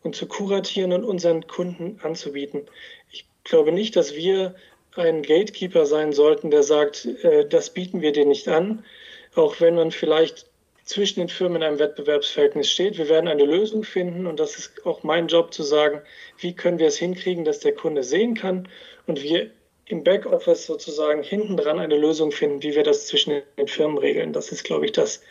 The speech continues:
die große Herausforderung, aber das ist auch der Spaß an der Sache. Kundinnen und Kunden werden nicht akzeptieren, ähm, wenn man künstliche Hürden aufbaut.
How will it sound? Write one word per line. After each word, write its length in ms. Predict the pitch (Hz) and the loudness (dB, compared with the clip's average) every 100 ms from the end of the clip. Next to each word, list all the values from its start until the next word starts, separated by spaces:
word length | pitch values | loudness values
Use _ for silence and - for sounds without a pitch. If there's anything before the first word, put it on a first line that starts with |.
| - - - | -20 -14 -8
die 60 | |
große 340 | 175 151 170 170 | 2 4 4 2
Herausforderung, 680 | 143 175 196 185 175 170 | 2 2 2 2 4 2
aber 140 | 165 147 | 2 2
das 200 | 147 - | 0 -2
ist 100 | - | 0
auch 160 | 165 | 0
der 140 | - 151 | 2 0
Spaß 400 | 143 147 160 180 | 0 0 0 0
an 80 | 156 | 0
der 100 | 143 | 2
Sache. 320 | 151 147 165 - - - - - - | 2 0 -6 -6 -20 -20 -20 -20 -10
Kundinnen 480 | 208 202 185 170 170 | -4 -2 0 0 0
und 80 | 170 | -2
Kunden 280 | 170 160 | -4 -2
werden 280 | 147 151 151 | 0 2 0
nicht 200 | 156 151 | -4 0
akzeptieren, 720 | 165 143 160 147 156 151 151 147 _ - - _ - | 0 0 -2 -4 0 0 0 -4 _ -20 -20 _ -2
ähm, 480 | 147 143 143 143 - | 4 6 6 4 2
wenn 160 | 147 156 | 0 2
man 180 | 151 143 | 2 2
künstliche 580 | 156 156 - 143 147 | -2 -8 -6 0 4
Hürden 220 | 135 143 143 | 6 6 4
aufbaut. 560 | - - 80 85 - | -2 -8 -12 -12 -14